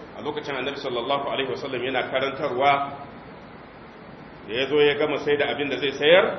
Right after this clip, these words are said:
yana ba da labari da kansa, ya ce, "Summa qultu la antaliqanna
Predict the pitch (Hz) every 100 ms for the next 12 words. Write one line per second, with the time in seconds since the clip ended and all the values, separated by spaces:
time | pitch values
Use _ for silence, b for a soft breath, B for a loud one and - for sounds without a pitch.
0 | - - - - - - - - - -
1 | 135 147 135 135 131 123 139 131 123 -
2 | 147 151 151 143 - - - - - -
3 | - - - - - - - 139 147 135
4 | 156 147 147 151 147 139 131 151 151 147
5 | 143 131 127 151 147